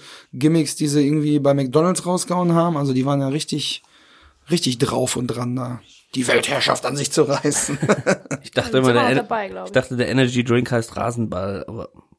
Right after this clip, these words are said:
Speaker 2: <laughs>
Speaker 1: Oh, wow, wow, wow, wow. Ja,
Speaker 3: Das ist nur für die Fußballkenner
Speaker 1: regelmäßige
Speaker 3: unter
Speaker 1: Zuhörer
Speaker 3: euch.
Speaker 1: haben sich schon an diesen Flachwitz-Humor gewöhnt.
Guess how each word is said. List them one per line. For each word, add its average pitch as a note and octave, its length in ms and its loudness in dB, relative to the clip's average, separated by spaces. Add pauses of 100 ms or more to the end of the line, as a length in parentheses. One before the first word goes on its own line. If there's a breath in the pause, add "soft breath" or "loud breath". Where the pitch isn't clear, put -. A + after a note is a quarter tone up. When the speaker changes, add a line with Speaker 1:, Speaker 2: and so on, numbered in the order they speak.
(120)
Speaker 2:
<laughs> - 640 -12
Speaker 1:
Oh, E3+ 260 2
wow, C3+ 280 2
wow, C#3 200 4
wow, D3+ 340 2
wow. D3 260 2 (680 loud breath)
Ja, A3+ 580 6
Speaker 3:
Das - 0 -
ist A#3 60 2
nur A3 120 0
für - 180 0
die A3 40 -4 (200)
Fußballkenner G3+ 560 0 (260)
Speaker 1:
regelmäßige G3+ 220 2 (100)
Speaker 3:
unter G3 100 0
Speaker 1:
Zuhörer F3+ 580 2
Speaker 3:
euch. E3+ 60 -2
Speaker 1:
haben E3+ 180 -2
sich D3+ 220 -10
schon D3 200 -4
an C#3 100 -4
diesen C3 340 -8
Flachwitz-Humor - 1080 -4
gewöhnt. G3 720 4